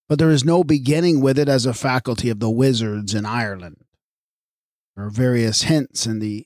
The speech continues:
Irish fairy lore of the Tuatha De Danann being one with the spirits of the dead. Their relation up to the prehistoric mounds is the same as that of the Tuatha,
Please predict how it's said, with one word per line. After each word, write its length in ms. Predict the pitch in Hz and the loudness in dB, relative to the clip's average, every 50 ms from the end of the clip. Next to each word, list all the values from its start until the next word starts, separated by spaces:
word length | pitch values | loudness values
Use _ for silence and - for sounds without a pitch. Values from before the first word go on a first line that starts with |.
| _ _ | _ _
Irish 480 | - 135 135 135 120 120 110 - - - | -4 -2 0 0 0 -2 -2 -4 -6 -4
fairy 300 | - 151 151 147 143 135 | 0 0 2 4 4 4
lore 300 | 123 117 110 110 107 107 | 2 2 2 0 0 -2
of 100 | 104 95 | -4 -4
the 140 | 101 104 98 | -4 -6 -4
Tuatha 580 | - - 135 127 127 117 117 120 113 - 113 | -4 -2 -2 -2 0 0 -2 -2 -2 -2 -4
De 180 | 110 107 120 113 | -4 -2 -2 -4
Danann 560 | 104 101 117 107 101 87 85 101 123 143 143 | -2 -4 -4 -6 -6 -8 -8 -4 -4 -2 0
being 320 | 127 131 135 131 127 127 123 | 2 2 2 2 0 0 0
one 260 | 135 135 143 139 135 | 2 2 2 2 2
with 180 | 131 127 - | 2 0 0
the 100 | - 127 | -2 -2
spirits 480 | 120 - - - - 139 135 135 123 - | 0 -2 -2 0 0 0 0 0 0 -2
of 120 | 131 120 | -4 -2
the 80 | 127 131 | -4 -4
dead. 360 | 117 120 135 156 156 - - _ _ _ _ _ _ _ _ _ _ _ _ _ _ _ _ _ _ _ _ _ _ _ _ _ _ _ _ _ _ - | -2 -4 -4 -4 -6 -8 -10 _ _ _ _ _ _ _ _ _ _ _ _ _ _ _ _ _ _ _ _ _ _ _ _ _ _ _ _ _ _ -8
Their 120 | 92 110 | -2 0
relation 520 | 143 165 160 147 147 143 - - 156 147 | 2 2 4 4 2 2 2 2 2 2
up 120 | 143 139 131 - | 2 2 0 0
to 120 | - 143 | 0 0
the 120 | 127 123 | 0 0
prehistoric 720 | 107 - - 160 143 135 135 123 - - 143 131 123 - - | -2 -4 -2 0 0 2 2 0 0 0 0 0 0 0 0
mounds 380 | 127 147 160 170 165 147 120 | 0 2 2 4 4 4 2
is 140 | 123 127 113 | 2 0 0
the 100 | 120 127 | 0 -2
same 360 | - - - - - 185 139 | 0 0 0 0 0 -2 -2
as 200 | 113 92 78 - | -2 -4 -6 -6
that 320 | - 127 113 104 101 95 - | -4 -4 -2 -4 -4 -6 -8
of 120 | 104 87 | -10 -10
the 60 | 82 | -10
Tuatha, 800 | 87 - - 131 117 113 104 95 95 - - - - - - _ | -8 -4 -2 0 0 -2 -2 -6 -10 -10 -12 -16 -16 -18 -20 _